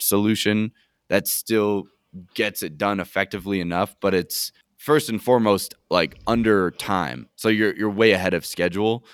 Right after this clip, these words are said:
so that, like you said, you can get these iterations pumped out and we're not waiting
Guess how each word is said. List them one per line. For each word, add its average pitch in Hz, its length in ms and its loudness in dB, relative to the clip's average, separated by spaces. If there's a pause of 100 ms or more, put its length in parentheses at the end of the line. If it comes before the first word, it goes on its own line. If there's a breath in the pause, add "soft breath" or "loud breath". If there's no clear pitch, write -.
(160 loud breath)
so 104 140 2
that, 95 260 2
like 95 180 0
you 98 80 -4
said, 87 300 -2
you 90 100 -6
can 95 220 -4
get 90 220 2
these 90 260 -4
iterations 87 580 0
pumped 82 320 -4
out 82 260 -2 (260 soft breath)
and 107 100 0
we're 98 80 2
not 90 260 2
waiting 87 520 0